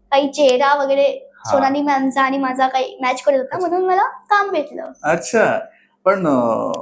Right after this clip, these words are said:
Speaker 2: एवढं मोठी जबाबदारी आहे, मोठी स्क्रीन आहे, एवढी मोठी जबाबदारी, ती जबाबदारी पेलताना कसं वाटलं?
Speaker 1: फार छान आणि मला मूव्ही बघताना फार आवडतं.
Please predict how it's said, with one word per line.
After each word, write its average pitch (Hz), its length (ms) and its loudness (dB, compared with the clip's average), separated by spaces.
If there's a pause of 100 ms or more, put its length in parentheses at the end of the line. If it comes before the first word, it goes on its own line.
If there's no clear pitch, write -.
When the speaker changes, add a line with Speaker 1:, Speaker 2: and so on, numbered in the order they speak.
(960)
Speaker 2:
एवढं 156 360 4
मोठी 165 380 2
जबाबदारी 143 760 2
आहे, 131 120 0
मोठी 135 260 -4
स्क्रीन 143 380 0
आहे, 120 360 0 (340)
एवढी 131 200 0
मोठी 139 240 -4
जबाबदारी, 123 460 -2
ती 127 180 -10
जबाबदारी 139 360 2
पेलताना 156 380 -6
कसं 127 220 -10
वाटलं? - 300 -6 (760)
Speaker 1:
फार 285 320 4
छान 302 300 0
आणि 311 440 -4
मला 285 560 2 (460)
मूव्ही 320 300 4
बघताना 392 400 -2
फार 302 240 0
आवडतं. 226 400 -8